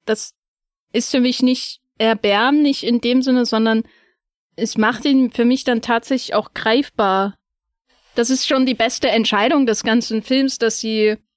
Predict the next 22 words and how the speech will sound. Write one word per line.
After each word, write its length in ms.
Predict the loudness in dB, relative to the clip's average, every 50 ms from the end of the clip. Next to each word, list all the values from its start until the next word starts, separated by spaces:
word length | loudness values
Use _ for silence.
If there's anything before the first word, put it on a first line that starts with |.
| _ _ _ _ _ _ _ _ _ _ _ _ _ _ _ _ _ -4
dieses 280 | -2 -2 -2 -2 -4
Element 420 | -2 0 0 2 2 2 2 0 0
seiner 240 | 0 0 0 0 0
Biografie, 840 | 0 0 -2 -2 -2 -4 -6 -6 -6 -4 -2 0 2 2 0 0
dass 220 | -2 -4 -4 -2 -2
er 200 | 0 0 0 2
eben 480 | 2 2 2 2 0 0 -2 -4 -6 -10 _ _ _ _ _
mit 200 | _ -4 -4 -4
Frauen 500 | -6 -14 -10 -4 -2 0 2 2 2 0 0 -4 -12 -20
<laughs> 200 | -20 _ _ _
nicht 280 | _ -2 -2 -2 -2 -2
wirklich 520 | -2 -2 -2 -2 -2 -2 -2 -4 -8 -16 -20 _ _ -20 _ _ _
Erfahrung 640 | -6 -6 -2 0 0 0 2 2 0 0 0 -2
hatte 240 | -2 -2 0 0 2
oder 220 | 2 2 2 0
umgehen 400 | 2 2 2 2 2 2 0 0
konnte, 480 | 0 -2 0 0 0 0 0 -2 -2 -2 -4 _ _ _ _ _
bevor 260 | -6 -4 -2 0 0
er 100 | 2 2
Josephine 640 | 2 2 0 -2 -2 -6 -8 -4 -2 0 0 0 0
getroffen 520 | 0 -4 -6 -4 -4 -4 -2 0 0 0 0
hat, 200 | 0 -2 -4